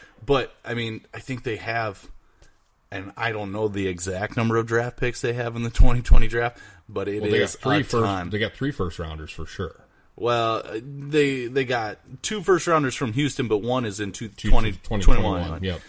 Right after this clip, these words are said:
Speaker 1: So, I mean, they got two first rounders for sure, two second rounders for sure. I, I, I just know they have a lot of draft capital.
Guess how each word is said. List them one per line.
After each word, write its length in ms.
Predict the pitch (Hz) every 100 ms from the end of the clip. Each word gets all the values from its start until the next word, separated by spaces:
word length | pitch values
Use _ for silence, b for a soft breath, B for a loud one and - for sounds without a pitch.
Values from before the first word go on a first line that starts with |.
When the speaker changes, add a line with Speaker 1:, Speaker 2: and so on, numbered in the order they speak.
| B
Speaker 1:
So, 400 | - 180 156 120 B B B -
I 60 |
mean, 160 | 127 127
they 80 | 127
got 220 | 135 -
two 120 | 214
first 260 | 185 185 165
rounders 280 | 170 165
for 100 | -
sure, 380 | 147 156 147 143
two 240 | 139 - 165
second 300 | 156 139 139
rounders 220 | 127 120
for 80 | 120
sure. 260 | - 123 -
I, 100 | 143
I, 260 | 127 135 131
I 60 |
just 200 | 139 131 151
know 140 | 131
they 160 | 117 101
have 200 | 113 107
a 60 |
lot 300 | 92 92 98
of 80 | 92
draft 360 | 85 90 87 -
capital. 560 | 90 85 90 90 87